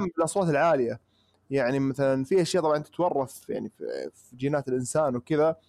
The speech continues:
Speaker 2: إن مثلًا، آه، لما الشخص، آه، يسمع صوت عالي، آه، بشكل مفاجئ،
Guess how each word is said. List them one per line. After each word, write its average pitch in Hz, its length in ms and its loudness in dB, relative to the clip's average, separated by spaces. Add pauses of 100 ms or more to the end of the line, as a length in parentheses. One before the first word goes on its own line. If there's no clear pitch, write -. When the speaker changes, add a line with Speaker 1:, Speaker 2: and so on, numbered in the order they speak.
(420)
Speaker 2:
إن 151 220 2
مثلًا، 151 480 0 (560)
آه، 104 500 -6 (1000)
لما 139 220 0
الشخص، - 580 -4
آه، 65 540 -4
يسمع 156 260 -2
صوت 156 320 -4
عالي، 127 380 2 (680)
آه، 120 160 2
بشكل 151 300 -4
مفاجئ، 143 460 0